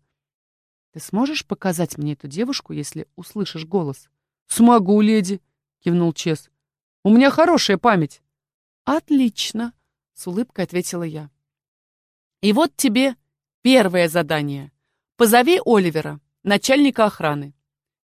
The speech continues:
Чес весь сжался, кивая через силу. Я нахмурилась. «Чес, Оливер тебе угрожал? Или бил?» «Нет, леди», шёпотом ответил мальчишка, покачав головой. «Тогда почему ты так боишься?»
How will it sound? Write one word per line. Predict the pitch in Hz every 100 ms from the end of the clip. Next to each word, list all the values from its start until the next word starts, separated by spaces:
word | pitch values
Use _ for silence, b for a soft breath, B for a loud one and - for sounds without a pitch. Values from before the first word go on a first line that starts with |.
| -
Чес | - 277 247
весь | 196 208
сжался, | 160 151 254 226 - 165
кивая | 185 190 185
через | - 190 -
силу. | - 170 151 _ _ _ _ _ _ _ _
Я | 170 170
нахмурилась. | 175 - 170 156 156 - _ _ _ _ _ -
«Чес, | - 220 - - _ _ _ _ _ _
Оливер | 170 208 214 214
тебе | - 202
угрожал? | 214 196 208 180 277 330 _ _ _
Или | 202 202
бил?» | 175 269 320 - _ _ _ _ _ _ _ _ _ _ _ _
«Нет, | 165 165 -
леди», | 175 165 190 - _ _ _ -
шёпотом | - 175 - 160
ответил | 160 165 165
мальчишка, | 160 151 - - -
покачав | _ 160 - 160
головой. | 151 165 147 139 _ _ _
«Тогда | 247 226 277
почему | 269 - 285
ты | 262
так | 285 220
боишься?» | 277 240 208 - 269